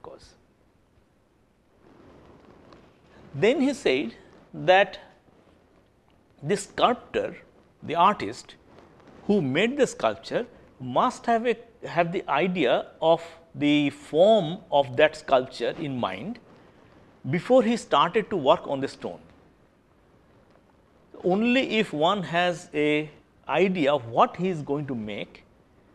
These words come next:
then only one can start working on the stone. So,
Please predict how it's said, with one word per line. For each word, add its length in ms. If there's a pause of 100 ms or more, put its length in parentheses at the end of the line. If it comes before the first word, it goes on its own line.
(600)
then 300
only 300
one 220
can 200
start 420
working 400
on 140
the 100
stone. 440 (480)
So, 380